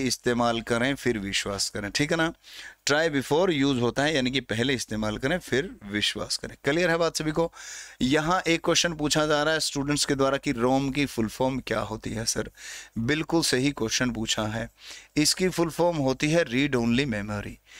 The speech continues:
फुल फॉर्म और शॉर्टकट की आप बिल्कुल भी मत छोड़ना, किसी भी एग्जाम के लिए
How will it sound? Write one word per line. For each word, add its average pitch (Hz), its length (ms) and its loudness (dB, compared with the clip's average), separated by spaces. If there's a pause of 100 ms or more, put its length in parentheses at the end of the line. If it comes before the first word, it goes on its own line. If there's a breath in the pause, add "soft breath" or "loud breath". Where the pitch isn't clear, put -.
(320 loud breath)
फुल 180 180 4
फॉर्म 190 320 2
और 190 100 4
शॉर्टकट 180 420 0
की 180 180 2
आप 165 120 4
बिल्कुल 147 380 0
भी 156 140 2
मत 135 180 2
छोड़ना, 117 360 2
किसी 151 320 0
भी 160 100 2
एग्जाम 127 380 0
के 131 120 0
लिए 143 280 0